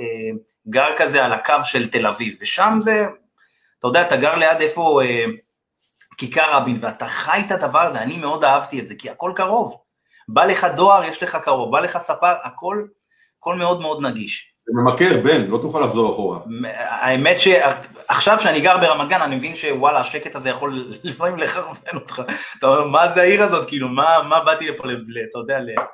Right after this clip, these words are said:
Speaker 2: לא יהיה פה ברמת גן, יש ברמת גן אזורים שוקקים, גם
Speaker 1: אה,
Speaker 2: בדיוק.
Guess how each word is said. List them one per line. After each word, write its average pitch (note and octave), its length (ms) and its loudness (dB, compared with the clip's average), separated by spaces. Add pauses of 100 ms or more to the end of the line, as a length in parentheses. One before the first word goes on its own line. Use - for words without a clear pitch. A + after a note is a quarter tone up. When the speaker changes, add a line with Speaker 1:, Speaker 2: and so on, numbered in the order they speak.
(300)
Speaker 2:
לא E3+ 160 6
יהיה B3 120 8
פה A#3+ 120 6
ברמת A#2+ 360 2
גן, F#2+ 100 -12
יש A2 80 -12
ברמת C3+ 340 -4
גן C3+ 140 -4
אזורים A#2+ 320 -2
שוקקים, - 400 -8
גם D3+ 220 -2
Speaker 1:
אה, F3+ 180 2
Speaker 2:
בדיוק. - 60 -2